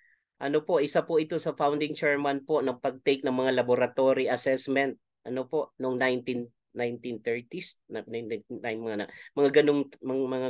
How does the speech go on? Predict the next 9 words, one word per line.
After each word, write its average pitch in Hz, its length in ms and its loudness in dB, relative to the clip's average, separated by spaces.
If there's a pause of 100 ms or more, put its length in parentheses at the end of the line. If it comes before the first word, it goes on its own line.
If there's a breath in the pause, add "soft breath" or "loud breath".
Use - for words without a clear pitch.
(120)
ganung, 127 280 0 (280)
ah, 110 240 -6
panahon, 98 480 -4
nineteen 104 320 -6
thirties 104 400 -10
to 110 80 -4
nineteen 95 320 -6
forties. 80 560 -14 (320 loud breath)
So, 151 400 6